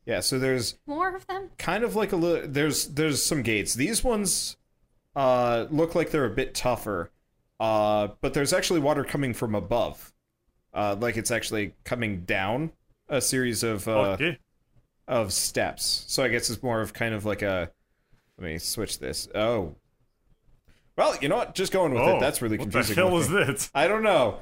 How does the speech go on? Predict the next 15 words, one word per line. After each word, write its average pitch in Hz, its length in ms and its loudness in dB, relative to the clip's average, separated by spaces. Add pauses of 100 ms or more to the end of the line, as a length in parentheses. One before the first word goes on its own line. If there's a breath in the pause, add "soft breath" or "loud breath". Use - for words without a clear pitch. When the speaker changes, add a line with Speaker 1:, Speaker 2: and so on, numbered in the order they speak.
(140)
Speaker 3:
<laughs> 185 300 0
Speaker 1:
But, 170 340 2 (320)
uh, 147 360 4 (120)
you, 175 300 -2
you 185 140 0
know 220 80 2
the 214 120 2
section 196 540 0
with 175 140 0
the, 165 120 4
like, 160 240 2
uh, 120 340 4
the 120 100 -2
slidey 143 540 2
ramp 151 360 0